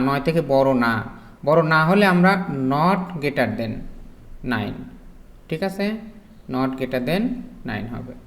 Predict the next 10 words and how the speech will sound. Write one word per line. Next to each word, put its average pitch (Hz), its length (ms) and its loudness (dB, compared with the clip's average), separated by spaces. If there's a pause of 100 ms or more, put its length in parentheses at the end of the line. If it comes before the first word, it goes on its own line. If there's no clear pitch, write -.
(760)
সরি। 110 240 -10 (2750)
এবং 156 160 0 (1080)
এক্স 180 200 -6 (140)
কিউব 226 240 2 (120)
সমান 165 260 0
সমান 139 240 -4
তখন 120 160 -2 (100)
কত? 110 160 -10 (880)
x, - 20 -2 (680)
x - 20 -10